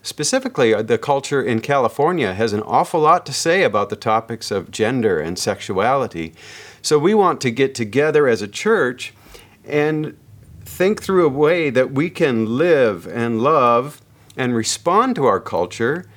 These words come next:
in light of what the Bible has to say about these topics of gender and sexuality. So we're bringing in some pastoral voices. We're bringing in Sam Alberry and Drew Berryessa to help us see what the Bible has to say about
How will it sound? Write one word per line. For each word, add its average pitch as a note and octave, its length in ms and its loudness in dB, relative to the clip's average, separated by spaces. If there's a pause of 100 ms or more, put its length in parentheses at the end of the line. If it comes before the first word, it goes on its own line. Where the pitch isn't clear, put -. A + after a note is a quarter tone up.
(300)
in D#3 160 0
light E3+ 200 2
of E3 80 -4
what E3 100 2
the A#2+ 80 -8
Bible B2+ 460 2
has G2+ 200 -6
to F2+ 120 -12
say E2 500 -4
about G#2 300 -4
these G2+ 180 -8
topics G2 480 -6
of F2+ 140 -10
gender F2+ 400 -6
and F2 180 -10
sexuality. D#2+ 840 -8 (340)
So D3 180 0
we're F3 220 4
bringing D3+ 520 0
in C3+ 200 0
some G#2+ 240 -4
pastoral C3 600 0
voices. F#2 560 -2
We're A#2 80 -4
bringing C#3 380 -2
in G#2 180 0
Sam C3 420 -2
Alberry B2 800 0 (200)
and G#2+ 200 -2
Drew C3 200 -2
Berryessa G2+ 840 0 (240)
to C3 120 -2
help D3+ 260 -2
us G3+ 160 -2
see E3 420 -4
what C3 220 0
the C3 80 0
Bible A#2+ 480 0
has G#2 240 -4
to G2 100 -8
say D#2+ 540 -6
about F#2 600 -4